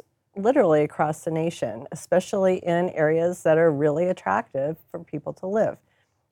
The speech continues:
You've seen, if you live in Florida, you've seen your property values increase by forty, fifty percent. Texas, the same thing. Las Vegas,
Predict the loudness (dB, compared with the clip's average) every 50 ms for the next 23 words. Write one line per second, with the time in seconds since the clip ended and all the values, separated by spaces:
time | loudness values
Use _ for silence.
0 | _ _ -10 -10 -10 -8 -6 -2 0 0 2 2 0 0 0 -2 -2 -4 -6 -4
1 | -2 -2 2 4 4 4 4 4 4 4 4 4 2 0 -2 -4 0 2 4 4
2 | 4 4 4 2 2 2 2 2 0 0 -2 -4 -6 -4 -2 -2 0 0 -2 -2
3 | -2 0 0 0 0 0 -2 -2 -2 -2 -2 -2 -2 -2 -4 -4 -4 -4 -4 -6
4 | -4 -4 -2 0 -2 -2 -4 -8 -18 _ _ _ _ _ _ _ _ _ 0 4
5 | 6 6 8 8 6 6 4 4 0 -2 -8 _ _ _ _ _ _ _ _ _
6 | _ _ 2 4 4 4 4 2 0 2 0 -2 -2 -2 -6 -4 -4 -6 -6 -6
7 | -6 -6 -6 -8 -10 _ _ _ _ _ _ _ _ _ _ _ _ _ _ -20
8 | -20 -10 -2 0 0 0 2 2 0 0 0 0 -6 -8 -8 -6 -2 -2 -2 -2
9 | -2 -4 -6 -6 -8 -8 -8 -10 -14 -18 _ _ _ _ _ _ _ _ _ _
10 | _ _ _ -2 0 2 2 0 2 4 6 8 8 8 6 4 6 6 4 4
11 | 2 -2 -12 -16 -18